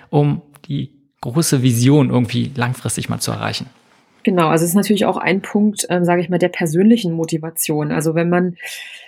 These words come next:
Speaker 2: irgendwie so eine, so eine kleine Firma aufbaut, ähm, dann merkt man natürlich auch irgendwann, es-, also so diese, diese Energie, die man hat, wenn man was Neues anstößt und, ähm,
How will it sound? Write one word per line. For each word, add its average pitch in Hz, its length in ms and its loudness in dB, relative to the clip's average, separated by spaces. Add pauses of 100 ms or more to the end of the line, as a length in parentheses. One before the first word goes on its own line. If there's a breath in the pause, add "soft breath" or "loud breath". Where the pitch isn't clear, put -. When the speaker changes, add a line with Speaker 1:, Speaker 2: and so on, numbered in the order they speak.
(160 loud breath)
Speaker 2:
irgendwie 190 180 2
so 190 80 2
eine, 185 360 4
so 175 60 -2
eine 175 320 2
kleine 185 360 2
Firma 190 540 0
aufbaut, 202 840 0
ähm, 185 560 0 (160)
dann 185 160 4
merkt 175 240 2
man 220 100 4
natürlich 190 360 -2
auch 180 80 -8
irgendwann, 185 640 -2 (840 soft breath)
es-, - 180 -14 (160)
also 185 260 2 (800)
so 180 80 2
diese, 175 380 4
diese 175 200 2
Energie, 180 640 2
die 170 100 0
man 165 200 0
hat, 175 140 -6
wenn 180 100 0
man 170 120 4
was 170 160 0
Neues 165 300 2
anstößt 165 800 0
und, 165 500 2
ähm, 160 480 0